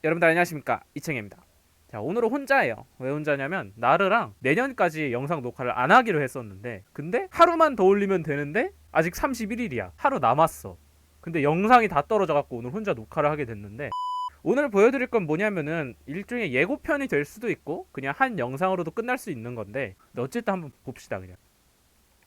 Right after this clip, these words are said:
자, 이게 오늘 만들어 온 겁니다. 그러니까 영상 보다가 예전에 몹투표에서 탈락한 애가 한 명 있더라고요.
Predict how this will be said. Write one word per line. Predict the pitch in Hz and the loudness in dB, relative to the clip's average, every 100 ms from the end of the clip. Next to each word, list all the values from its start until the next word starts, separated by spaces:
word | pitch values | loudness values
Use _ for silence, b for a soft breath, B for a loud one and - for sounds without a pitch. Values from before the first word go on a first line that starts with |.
| _ _ _ _ _ _ _ _ _ _ _ _ _ _ _ _ _ _ _ _ _ - | _ _ _ _ _ _ _ _ _ _ _ _ _ _ _ _ _ _ _ _ _ -18
자, | 107 | -12
이게 | 113 208 | 2 6
오늘 | 180 165 175 | 6 6 4
만들어 | 135 120 131 | 2 0 -2
온 | 117 | -4
겁니다. | 98 95 92 92 _ _ _ b b b b | -6 -18 -18 -20 _ _ _ b b b b
그러니까 | 117 107 | -4 0
영상 | 117 165 202 196 160 | 0 0 4 4 2
보다가 | 127 120 117 135 147 95 _ - | -4 -2 -2 0 -2 -4 _ -6
예전에 | 147 175 | -2 0
몹투표에서 | 131 120 - 190 170 135 | 0 -4 -8 -6 -6 -4
탈락한 | - 240 269 - | 0 2 2 2
애가 | 165 135 | 0 -2
한 | 131 | -6
명 | 117 | -8
있더라고요. | 98 107 98 98 160 | -10 -10 -10 -10 -14